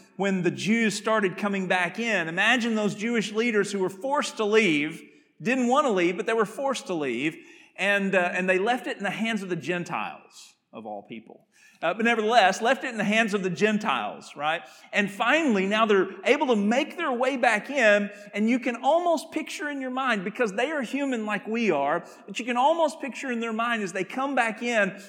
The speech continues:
they look at the Gentiles and they say, "Appreciate you guys holding down the fort for us while we were gone, but we'll assume our role again." Well, that didn't fly very well with the Gentiles.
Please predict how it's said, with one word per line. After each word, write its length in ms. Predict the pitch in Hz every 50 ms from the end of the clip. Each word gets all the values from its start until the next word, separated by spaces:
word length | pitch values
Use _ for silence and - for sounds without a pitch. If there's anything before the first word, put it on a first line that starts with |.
| - -
they 140 | - 190 196
look 240 | 196 226 269 262 285
at 100 | 269 -
the 80 | -
Gentiles 520 | 202 170 196 240 240 226 233 208 208 208 185
and 60 | 202
they 60 | 202
say, 460 | 180 190 208 190 185 180 170 156 - - - - - - _ _ -
"Appreciate 440 | - 240 240 - - 233 220 214 214
you 80 | 208 202
guys 320 | 170 202 196 196 190 185
holding 320 | - 185 196 190 175 175 165
down 260 | 180 180 175 170 156
the 60 | 139
fort 400 | - - 208 190 180 160 - -
for 220 | - 156 143 139
us 180 | 135 127 - -
while 160 | 160 151 143
we 120 | 147 147 135
were 140 | 131 135
gone, 460 | 131 143 151 151 131 113 95 90 104 - - _ _ _ _ _ _ _ _ _ _ _ _ _ _ _ _ _ _ _ 123 110
but 220 | 139 135 127 - - -
we'll 280 | 170 143 156 160 151 147
assume 440 | - - - - 170 160 151 143
our 320 | 139 135 139 139 139 131 123
role 500 | 127 139 135 127 117 104 92 90 - - _ _ _
again." 360 | - 123 107 110 92 - - _ _ _ _ _ _ _ _ _ _ _ _ _ _ _ _ _ _ _ _ _ _ _ _ _ _ -
Well, 220 | 120 123 131 131
that 220 | 131 143 185 -
didn't 380 | 196 196 196 180 170 151 - -
fly 400 | - - 180 175 185 - 165 151
very 260 | 139 143 143 143 143
well 420 | 143 139 151 156 160 156 147 143 139
with 240 | 143 143 143 -
the 60 | 156 156
Gentiles. 520 | 151 175 208 214 196 190 156 139 135 143